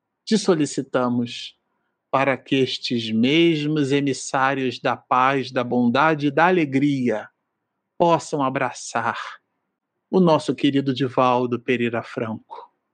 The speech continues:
Que as energias do laboratório do mundo invisível possam se transformar em eflúvios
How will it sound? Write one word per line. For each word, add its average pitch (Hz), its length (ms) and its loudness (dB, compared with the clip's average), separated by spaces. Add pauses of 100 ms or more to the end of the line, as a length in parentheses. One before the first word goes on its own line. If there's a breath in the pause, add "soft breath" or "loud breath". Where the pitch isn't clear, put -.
(320)
Que - 80 4
as 151 160 6
energias 147 1000 2
do 143 140 2
laboratório 135 1200 2 (240)
do 147 200 0
mundo 208 280 8
invisível 135 800 2 (680)
possam 175 440 4
se 143 160 -4
transformar 120 1120 -2 (880)
em 175 220 2
eflúvios 147 1080 2